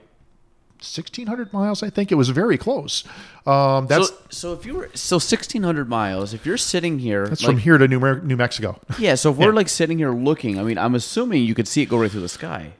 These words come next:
Speaker 1: Uh,
Speaker 2: No?
Speaker 1: if, well, if, if you knew where to look, yeah, 'cause they're not, they're reflecting the light. Uh, this one that missed us last week was, uh, t-, they think twenty by thirty
Speaker 2: Mm-hmm.
Speaker 1: feet, like the size of a small ranch house, you know,
Speaker 2: Mm-hmm.
Speaker 1: uh,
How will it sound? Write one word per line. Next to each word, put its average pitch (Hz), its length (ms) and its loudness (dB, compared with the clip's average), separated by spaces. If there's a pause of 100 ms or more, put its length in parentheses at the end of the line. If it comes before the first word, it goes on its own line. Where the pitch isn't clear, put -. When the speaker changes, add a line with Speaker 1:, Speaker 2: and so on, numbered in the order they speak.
Speaker 1:
Uh, 143 160 12
Speaker 2:
No? 160 80 8
Speaker 1:
if, 165 260 8
well, 220 260 8
if, 202 220 4
if 190 280 4
you 185 100 2
knew 175 100 4
where 175 120 8
to 156 60 6
look, 117 280 0
yeah, 123 160 4
'cause 120 220 0
they're 156 100 4
not, 160 300 6
they're 165 160 8
reflecting 156 560 2
the 127 80 0
light. 117 340 -2
Uh, 120 140 2
this 120 180 0
one 147 160 2
that 143 100 -4
missed 147 200 0
us 151 140 -4
last 139 280 4
week 135 260 2
was, 120 360 2
uh, 117 160 0 (100)
t-, - 140 -6
they 120 120 -2
think 127 220 -6
twenty 127 220 -2
by 117 120 2
thirty 123 380 0 (340)
Speaker 2:
Mm-hmm. 107 80 -10
Speaker 1:
feet, 123 260 0 (140)
like 131 240 -4
the 180 80 -2
size 156 280 4
of 139 60 -2
a 135 40 0
small 117 300 -4
ranch 104 280 -2
house, - 280 -14
you 123 80 -10
know, 101 160 -12 (300)
Speaker 2:
Mm-hmm. 117 220 -10
Speaker 1:
uh, 107 400 6